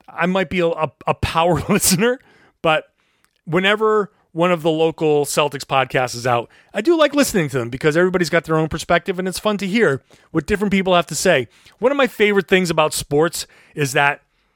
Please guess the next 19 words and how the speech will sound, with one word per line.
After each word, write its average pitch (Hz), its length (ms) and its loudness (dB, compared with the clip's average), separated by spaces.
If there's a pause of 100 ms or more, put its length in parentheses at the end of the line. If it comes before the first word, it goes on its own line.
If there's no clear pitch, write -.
(360)
there 208 160 2
is 202 160 2 (140)
one 196 420 0
game, 139 360 -2 (180)
objectively 254 720 -2
speaking, 151 580 -2 (240)
one 165 460 -2
<laughs> - 20 -2
game 208 380 2
happened, 156 580 0 (380)
like, 175 280 0
specifically 196 800 -2
one 190 380 0
game 262 240 2
happened. 147 540 -2 (760)
Everything 262 500 0
that 226 120 2
happened, 185 320 -2
it's 165 120 -6